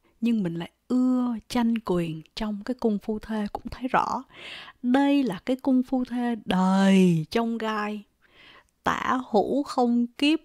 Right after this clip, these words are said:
rất dễ xảy ra những cái tình trạng ly hôn. Cung quan của mình là người phụ nữ mà bị tuần. Thái Âm lại cùng với hóa kỵ. Đây lại có lộc tồn ở trong cái cung phu thê của mình thì lại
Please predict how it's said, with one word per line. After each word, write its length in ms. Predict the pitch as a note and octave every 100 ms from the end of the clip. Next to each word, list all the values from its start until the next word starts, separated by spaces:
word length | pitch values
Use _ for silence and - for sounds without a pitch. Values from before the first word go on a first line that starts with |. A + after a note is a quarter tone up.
| _
rất 320 | D#4 D#4 -
dễ 300 | F#3+ - C4
xảy 280 | - - G#3
ra 280 | A#3 A#3 A3
những 180 | G3+ A#3+
cái 120 | C4+
tình 240 | - E3+ E3
trạng 320 | F3+ D#3 F#3
ly 200 | G3 G#3+
hôn. 400 | A3 A3+ A3 A3 - _ _ _ - - _ _
Cung 220 | C4+ C4+ -
quan 380 | C#4 C4+ C4+ C4
của 120 | B3+
mình 260 | C4 G#3
là 80 | F#3
người 220 | F3+ F3
phụ 240 | F3 - -
nữ 220 | G#3 -
mà 160 | C4 A#3
bị 240 | F3 - -
tuần. 280 | F3+ E3+ D#3+ - _ _ _ _ _ - - - _
Thái 360 | - C#4+ E4+ F4
Âm 320 | - C#4+ C#4+
lại 140 | C#4 - _
cùng 280 | - F3+ E3+
với 120 | A3 B3+
hóa 200 | D4 D4+ -
kỵ. 220 | G#3+ F3+ G#3 _ _ _ _ _ _ _ _ _
Đây 200 | B3 C4
lại 160 | B3 -
có 120 | -
lộc 340 | C#4+ A3+ - -
tồn 320 | F#3 F3 E3+
ở 180 | - F3 -
trong 300 | C4 A#3+ A3+
cái 160 | - C4
cung 380 | - A#3+ A3+
phu 200 | A3+ A#3+
thê 260 | A#3 A#3+ A3+
của 140 | G#3+
mình 240 | B3 A3 E3
thì 140 | F3 E3
lại 220 | F3